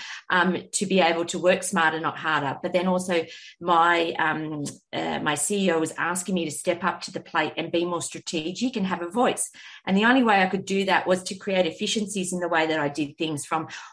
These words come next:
automating expenses to creating calendar invites to, you know, taking your to-do list from a paper-based into electronic-based and all those kind of things. So, you know, fast forward, um, now to twenty nineteen, um,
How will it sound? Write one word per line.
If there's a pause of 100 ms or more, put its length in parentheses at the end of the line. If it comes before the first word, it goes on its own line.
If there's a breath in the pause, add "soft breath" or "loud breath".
(100)
automating
expenses
to
creating
calendar
invites
to, (280 loud breath)
you
know, (200 loud breath)
taking
your
to-do
list
from
a
paper-based
into
electronic-based
and
all
those
kind
of
things.
So, (540 loud breath)
you
know,
fast
forward, (120)
um,
now (140)
to
twenty
nineteen,
um,